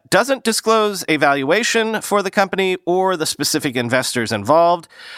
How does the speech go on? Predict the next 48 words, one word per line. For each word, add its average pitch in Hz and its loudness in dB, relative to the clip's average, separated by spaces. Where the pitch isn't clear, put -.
I 101 -4
think - -4
most 127 -2
of 110 -6
you 113 -4
know 208 2
OpenAI, 143 0
but 120 -2
in 110 -10
case 117 -4
you 120 -6
don't, 214 4
it 131 -4
was 113 -6
co-founded 127 -2
by 107 0
Elon 107 -2
Musk, 202 2
it 127 -10
was 101 -6
backed - -2
by 101 0
Microsoft, 156 0
and 135 -2
it's - 0
also 208 2
that 170 0
startup 160 0
behind 139 0
G 123 -2
P 123 -6
T 113 -4
three, 160 0
the 120 -4
big 120 -2
A 117 0
I 113 2
advance 113 -2
that 104 -2
everyone 104 -2
has 101 -4
been 101 -6
talking 156 0
about 143 0
over 135 -2
the 135 0
last 135 0
year. 139 0